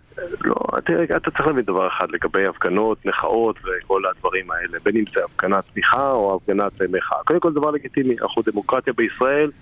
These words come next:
וברוך השם, מותר לאנשים, אה, למחות, ומותר לאנשים לתמוך ולהפגין. אבל אסור לשכוח דבר אחד, אני, אה, עכשיו נמצא דווקא גם כן בצד השלישי של המפגינים,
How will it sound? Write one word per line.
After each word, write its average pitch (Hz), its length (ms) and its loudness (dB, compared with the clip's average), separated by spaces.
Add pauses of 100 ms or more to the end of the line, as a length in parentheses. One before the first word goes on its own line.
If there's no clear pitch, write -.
(300)
וברוך - 380 -2
השם, 143 200 4
מותר 120 300 0
לאנשים, 117 580 2
אה, 104 60 2
למחות, 156 580 0
ומותר 107 300 0
לאנשים 107 400 0
לתמוך 147 440 -2
ולהפגין. 101 380 -2 (480)
אבל 170 200 0
אסור 147 180 -2
לשכוח 127 320 0
דבר 101 160 0
אחד, 92 220 -4 (600)
אני, 151 460 2
אה, 110 220 4
עכשיו 135 320 0
נמצא 113 240 -2
דווקא 127 300 0
גם 113 160 0
כן 131 160 0
בצד 127 280 0
השלישי 131 440 2
של 147 160 2
המפגינים, 95 560 0